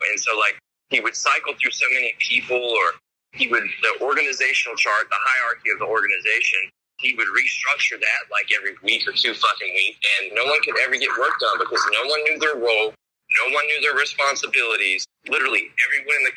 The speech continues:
company just kind of sat and waited for Jay to tell them what to do. And so I think, like, you know, he had, like, high, high staff costs. And he was just, like, bleeding fucking money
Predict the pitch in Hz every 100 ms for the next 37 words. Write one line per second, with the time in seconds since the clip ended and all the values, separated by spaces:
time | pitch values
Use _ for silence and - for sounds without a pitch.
0 | 139 135 123 107 104 - 113 98 - 127
1 | 123 - 104 113 110 - - - 113 104
2 | - 107 98 95 92 - 92 87 - -
3 | 107 117 107 - _ _ - 113 - 127
4 | 131 120 - - _ _ 117 120 120 139
5 | 143 139 113 - - 151 165 165 - 143
6 | 135 123 - 131 127 139 - - - -
7 | - - - _ _ - 113 131 131 127
8 | - 117 113 101 - 117 117 139 156 165
9 | 139 - 139 107 98 98 147 110